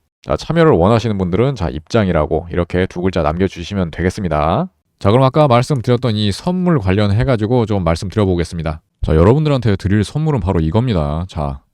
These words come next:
지금 시장도 오랫동안 계속해서 안 좋고 이 시초가 매매 계속 진행하고 있지만은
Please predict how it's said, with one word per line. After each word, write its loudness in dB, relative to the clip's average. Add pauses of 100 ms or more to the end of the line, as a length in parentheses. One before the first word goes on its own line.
지금 -2
시장도 -2
오랫동안 -2
계속해서 -2
안 -2
좋고 -2
이 -4
시초가 -6
매매 0
계속 -4
진행하고 -2
있지만은 -4